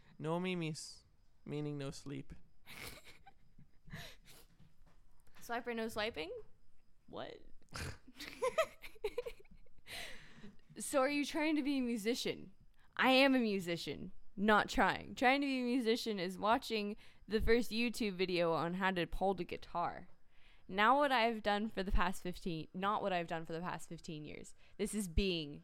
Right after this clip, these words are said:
Speaker 2: a musician.
Speaker 1: Yeah.
Speaker 2: That is something you don't say to a musician. Number one.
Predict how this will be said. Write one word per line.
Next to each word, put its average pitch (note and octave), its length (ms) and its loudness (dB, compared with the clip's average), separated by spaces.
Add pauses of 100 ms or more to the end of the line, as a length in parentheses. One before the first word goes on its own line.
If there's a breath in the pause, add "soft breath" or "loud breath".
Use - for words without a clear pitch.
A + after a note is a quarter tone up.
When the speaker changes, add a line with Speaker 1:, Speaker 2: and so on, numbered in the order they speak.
(140)
Speaker 2:
a E3+ 60 -8
musician. D#3 600 -10 (920 soft breath)
Speaker 1:
Yeah. C#3+ 360 0 (120)
Speaker 2:
That G3 120 2
is G3+ 100 2
something G#3+ 240 -2
you G3+ 100 -4
don't D3+ 320 -6
say - 280 -8 (520)
to F3+ 80 -14
a E3 60 -12
musician. D#3 560 -14 (420)
Number D#3+ 220 -8
one. D#3 300 -12